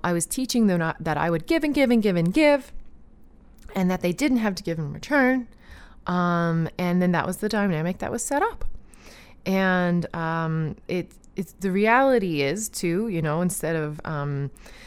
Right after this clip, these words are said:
putting up those boundaries or having those hard talks or just looking at my own behavioral patterns to see who and what I was attracting to myself,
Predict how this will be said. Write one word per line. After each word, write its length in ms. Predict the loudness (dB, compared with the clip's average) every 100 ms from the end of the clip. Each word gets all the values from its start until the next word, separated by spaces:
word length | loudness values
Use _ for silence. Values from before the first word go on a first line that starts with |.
| -20 -20 -20 -20 -20 -8 0
putting 220 | 4 4
up 100 | 2
those 180 | 0 0
boundaries 720 | 0 2 0 -2 -4 -2 -2
or 120 | -4
having 340 | -2 -2 0 -2
those 200 | -2 -6
hard 260 | -6 -6
talks 500 | -8 -8 -6 -6 -6
or 140 | -4 -4
just 220 | -6 -6
looking 360 | -4 -2 0 -2
at 80 |
my 120 | -2 0
own 180 | -2
behavioral 480 | -2 -2 -4 -2 -4
patterns 400 | -4 -2 -2 -4
to 60 | -4
see 180 | -6 -6
who 480 | -2 0 2 0 -4
and 320 | -6 -4 -2 0
what 200 | 0 0
I 100 | -2
was 180 | -6
attracting 580 | -10 -4 -2 -2 -4 -6
to 200 | 0 2
myself, 580 | 4 2 -4 -8 -10 -10